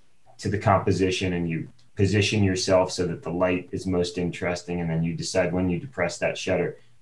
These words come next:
And that's it. Like, you have one frame to communicate whatever it is you're trying to communicate, to wow your audience, move your audience, make them cry. And, and it, but it's hard, don't get me wrong. Like, to, it's very easy to take a picture. It's very hard to make a great picture.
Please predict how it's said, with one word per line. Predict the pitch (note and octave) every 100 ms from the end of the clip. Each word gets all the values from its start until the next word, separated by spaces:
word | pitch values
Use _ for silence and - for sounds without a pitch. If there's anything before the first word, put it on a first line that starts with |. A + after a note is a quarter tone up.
| - -
And | G#2+
that's | G2+ C3+
it. | - - -
Like, | F#2
you | G#2
have | F2+
one | E2+ F#2 G#2 A2
frame | G2+ G#2 F#2+ F2+ E2 E2 - - -
to | - G2+
communicate | - F2+ F#2 G2 F#2+ F2 F2 D#2
whatever | F#2+ F2 F2 F#2
it | F2
is | E2
you're | E2+
trying | D#2+ E2 D#2+
to | -
communicate, | - D#2+ D#2 D#2 - -
to | -
wow | E2 E2+ E2+
your | E2 D#2
audience, | D2+ C#2+ D2 G2
move | F#2+ F2
your | E2+ E2
audience, | D2+ D2+ - G2
make | F2+ -
them | E2+
cry. | D2+ - D#2 D#2 D#2 - - - - - - - - -
And, | A2 G#2+ G#2 G2 - - - -
and | G#2+
it, | G#2
but | -
it's | A2 -
hard, | C3+ G#2+ D2+ -
don't | F#2+ -
get | F2+
me | F2
wrong. | F2+ D#2+
Like, | F2 F2+
to, | - F#2+ - -
it's | G2+ -
very | F2 A#2 C3+ A2+ G#2
easy | F2 E2
to | D#2+
take | - -
a |
picture. | - D2+ - D#2+
It's | C#2+
very | D#2+ F#2+ F2 D#2+
hard | E2 D#2+
to | D2
make | D#2 -
a |
great | C#2+ D2+ C#2+ -
picture. | F2+ - - G2+